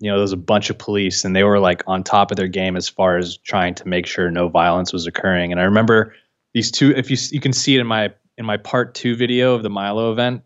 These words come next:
it's right in the beginning. I kinda made, like, a little you know, I made, like, a little montage in the beginning, but basically these two girls are kinda, like, screaming in each other's face and,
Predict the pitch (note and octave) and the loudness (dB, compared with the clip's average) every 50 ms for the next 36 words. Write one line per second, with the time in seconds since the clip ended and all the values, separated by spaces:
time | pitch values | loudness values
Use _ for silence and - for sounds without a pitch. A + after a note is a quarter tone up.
0 | _ _ - G#2+ - - - A2 G#2+ A2 G#2 G#2+ G2 G#2+ G2 F#2+ G2+ G2+ G#2+ G#2 | _ _ -14 -14 -8 -2 2 2 4 4 2 0 -2 -2 -2 -2 -2 -2 0 -2
1 | F#2+ F#2 - - G2+ G2 G2+ G2+ G2+ F#2+ G2 F#2+ F#2 G2+ F#2+ F#2+ F#2+ F#2+ F#2+ F#2 | -2 -4 -4 -4 -4 -4 -4 -4 -4 -4 -4 -6 -6 -6 -4 -2 -2 -2 -2 -4
2 | - _ _ _ _ _ _ _ _ _ - G2+ F#2+ F#2+ F#2 F#2 F#2+ G2+ - G2+ | -4 _ _ _ _ _ _ _ _ _ -8 -4 -2 0 2 2 0 0 -2 0
3 | G2+ G#2 G#2 G2+ G2+ G2+ G#2 G2+ G2+ F#2+ F#2 F#2 F2+ F#2 F#2 F#2 - G2+ F#2+ F#2 | 2 4 4 4 4 4 2 2 2 4 4 4 4 4 2 2 0 2 2 2
4 | F2+ - G2 F#2 F#2 F2+ F#2 F#2+ F#2+ F#2+ F#2 F#2 F2+ - G2+ F#2+ - - G#2+ G2 | 0 -2 -4 -2 -2 -2 0 0 0 0 -2 -2 0 0 0 0 0 -2 -2 -2
5 | F#2+ F#2 - - - B2 A2+ G#2+ G#2+ G#2+ G2+ G2+ G2 G2+ G2 G2 - G#2 G2 F#2+ | -2 -4 -4 -2 0 0 2 2 4 4 4 4 2 -2 -6 -6 -4 -4 -2 -2
6 | F#2 F2+ F2 E2+ _ _ - - - - - G#2 G2+ G#2 G2+ G2 F#2+ F#2+ F2+ - | -2 -2 -2 -4 _ _ -12 -10 -8 -6 -4 -2 0 0 0 0 -2 -2 -2 -2
7 | G2+ F#2+ F2+ F2 - - - F#2+ F#2 G2 G2 - - F#2 E2+ E2+ E2+ | -2 -2 -2 -2 -4 -2 0 2 2 2 0 -2 -4 -6 -6 -6 -8